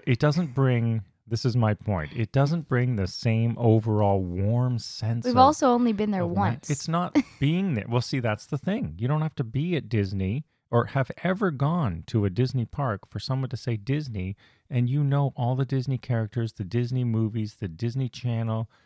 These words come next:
Speaker 1: the feel-good nature of
Speaker 2: Yeah,
Speaker 1: everything
Speaker 2: okay.
Speaker 1: Disney, right? That's my point. So looping this all back to <laughs> teens and that, the point is,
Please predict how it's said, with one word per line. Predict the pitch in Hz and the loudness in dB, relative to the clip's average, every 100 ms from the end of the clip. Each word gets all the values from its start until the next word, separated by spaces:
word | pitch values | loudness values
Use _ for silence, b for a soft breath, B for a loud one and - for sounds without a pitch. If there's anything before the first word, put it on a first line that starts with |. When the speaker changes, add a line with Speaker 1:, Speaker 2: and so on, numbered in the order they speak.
| _ | _
Speaker 1:
the | - | -6
feel-good | - - 131 143 127 135 123 | -6 -2 0 0 0 0 0
nature | 117 117 - 120 | 0 -2 -4 -4
of | 107 | -2
Speaker 2:
Yeah, | 190 - | 0 0
Speaker 1:
everything | 113 123 123 | 0 0 0
Speaker 2:
okay. | 117 | 0
Speaker 1:
Disney, | 117 135 123 82 78 | 0 -2 -4 -12 -8
right? | 90 107 151 b b b b | -4 -2 -4 b b b b
That's | 135 - | -2 0
my | 127 | -2
point. | 110 92 78 _ _ - | -2 -6 -8 _ _ -20
So | - - 127 123 b b b | -6 -2 0 -2 b b b
looping | 127 180 175 123 | -2 0 0 -2
this | 98 - | -4 -4
all | 226 320 330 320 294 190 | -4 -2 0 0 -2 -2
back | 151 147 147 - | -2 -2 -4 -6
to | 147 | -6
<laughs> | |
teens | - - 131 110 87 92 | -4 -2 0 0 -4 -4
and | 98 | -2
that, | 92 80 82 b b b b - | -2 -4 -8 b b b b -4
the | 151 | -4
point | - 202 226 - | 0 0 -2 -2
is, | 143 107 76 76 | 0 2 0 -10